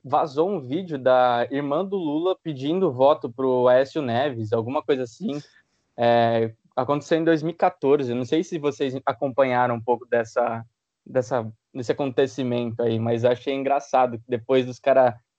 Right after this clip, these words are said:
trocar farpa, assim, como sempre aconteceu, né, nessa, é, polarização entre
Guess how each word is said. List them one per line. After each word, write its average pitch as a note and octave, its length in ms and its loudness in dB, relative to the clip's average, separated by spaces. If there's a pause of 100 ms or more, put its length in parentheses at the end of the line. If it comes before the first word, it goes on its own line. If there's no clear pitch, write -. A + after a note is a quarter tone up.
(140)
trocar C#3+ 340 0
farpa, C#3 480 0
assim, C3+ 300 -6
como D#3 200 -6
sempre G3+ 260 -2
aconteceu, F#3 520 -2
né, F3+ 140 0
nessa, C#3+ 400 -4
é, B2 200 4 (200)
polarização C3 680 2
entre B2+ 380 -4